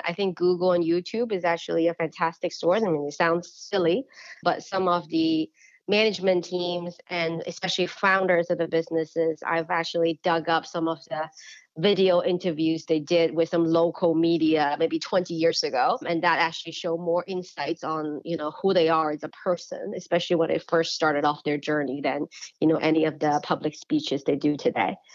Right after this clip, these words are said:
So, uh, you know, I, I would really encourage everybody to use all the digital tools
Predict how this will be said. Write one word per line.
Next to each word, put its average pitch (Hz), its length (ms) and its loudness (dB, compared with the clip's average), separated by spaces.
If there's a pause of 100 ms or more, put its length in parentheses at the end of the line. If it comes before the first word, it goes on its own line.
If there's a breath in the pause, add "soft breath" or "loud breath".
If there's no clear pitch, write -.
(220 loud breath)
So, 156 400 2
uh, 147 300 0
you 160 100 2
know, 143 140 0
I, 147 220 0
I 147 100 2
would 156 260 2
really 170 320 4
encourage 156 540 0
everybody 151 520 0
to 151 120 -4
use 147 300 -2
all 151 80 0
the 156 100 2
digital 160 460 0
tools 160 440 0